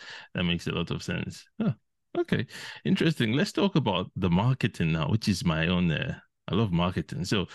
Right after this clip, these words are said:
tell us, how is it going so far? Off, what I wanted to know actually is, uh, who, who, who's your target customer for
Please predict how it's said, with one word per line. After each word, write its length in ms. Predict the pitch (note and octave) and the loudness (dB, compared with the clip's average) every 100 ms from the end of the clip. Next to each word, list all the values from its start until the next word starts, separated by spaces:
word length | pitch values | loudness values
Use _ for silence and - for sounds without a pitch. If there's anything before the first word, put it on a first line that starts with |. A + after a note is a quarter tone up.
| - - - - | -12 -14 -10 -4
tell 160 | - | 0
us, 100 | E3 | 0
how 180 | - F3 | 2 4
is 140 | E3+ D3 | 4 4
it 120 | B2 | 2
going 240 | A#2 G2 | 2 2
so 220 | - F2+ F2+ | 2 0 0
far? 300 | F2+ E2 G2 | 0 2 2
Off, 240 | A2 - - _ - | 0 -4 -20 _ -6
what 180 | - F#3 | 2 4
I 40 | E3 | 4
wanted 320 | E3 D3+ C#3 | 4 4 0
to 140 | G#2 | -2
know 180 | G2+ F#2+ | 2 4
actually 420 | F2+ - - D#2+ | 2 0 -2 -2
is, 280 | - F2 F2 | 0 0 2
uh, 180 | F2+ F2+ - - | 0 0 -4 -2
who, 160 | F#3+ - | 0 0
who, 180 | - A#3 - - | -2 -2 -4 0
who's 180 | G#3+ D#3+ | 2 4
your 100 | - | 0
target 460 | - G2+ G2 F#2+ | 0 0 0 -2
customer 460 | - G#2 - F#2+ G#2+ | -2 -4 0 0 0
for 460 | - G2+ F#2 F2+ | 2 2 2 2